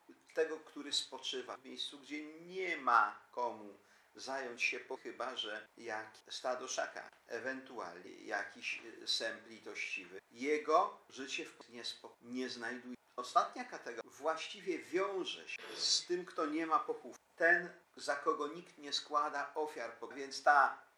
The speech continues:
żałoba jest po prostu oznaka, że będzie komu pamiętać,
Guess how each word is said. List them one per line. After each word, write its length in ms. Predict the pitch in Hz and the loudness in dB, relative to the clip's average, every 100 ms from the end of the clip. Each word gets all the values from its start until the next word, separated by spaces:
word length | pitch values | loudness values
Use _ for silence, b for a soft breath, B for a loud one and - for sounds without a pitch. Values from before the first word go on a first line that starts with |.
| _ - | _ -10
żałoba 960 | 117 135 139 170 135 120 123 147 - - | 2 4 6 6 8 10 10 10 4 -6
jest 100 | - | -18
po 80 | 123 | -12
prostu 400 | 139 160 160 165 | -6 -6 -6 -10
oznaka, 420 | 139 139 151 147 | -8 -8 -8 -10
że 120 | 131 135 | -12 -10
będzie 400 | 135 143 135 135 | -10 -10 -10 -6
komu 400 | 151 143 143 127 | -2 0 -2 -4
pamiętać, 960 | - 131 135 127 113 131 117 - - | -2 -2 -2 -6 -4 -2 -2 -4 -14